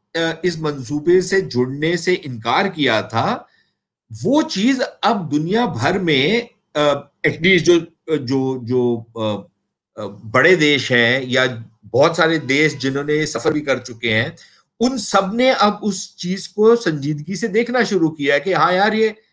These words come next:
भारत के, अ, का जो, जो, अ, रवैया था वो एक लिहाज से, अ, अब प्रमाणित हो रहा है on the ground। तो सबसे पहले तो ये भारत ने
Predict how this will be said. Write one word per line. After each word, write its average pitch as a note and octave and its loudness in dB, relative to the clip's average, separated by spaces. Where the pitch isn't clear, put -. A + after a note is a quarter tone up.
भारत D3 2
के, G3 4
अ, E3+ -8
का E3+ 4
जो, F3 0
जो, D3 -2
अ, C3 -2
रवैया B2+ 0
था G3 -2
वो F#3+ 2
एक E3 -2
लिहाज F3+ 0
से, F#3 0
अ, D#3+ -6
अब - -2
प्रमाणित A#3 2
हो D#3+ 0
रहा C3 2
है A#2 -2
on D#3 4
the D#3 4
ground। A2 0
तो F#3+ -4
सबसे B3 0
पहले B3+ 2
तो B3+ -6
ये C4+ -2
भारत D#3 0
ने D#3+ -2